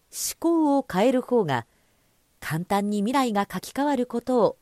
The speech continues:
実感しています。チャプター六、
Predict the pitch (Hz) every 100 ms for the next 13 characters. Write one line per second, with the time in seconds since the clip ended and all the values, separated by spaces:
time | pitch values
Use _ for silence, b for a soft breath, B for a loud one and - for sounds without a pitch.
0 | _ - 127 - 147 226 240 - 220 190
1 | 214 - _ _ _ _ _ _ _ _
2 | _ _ - - _ _ _ _ _ _
3 | - 202 - - 139 110 110 135 - -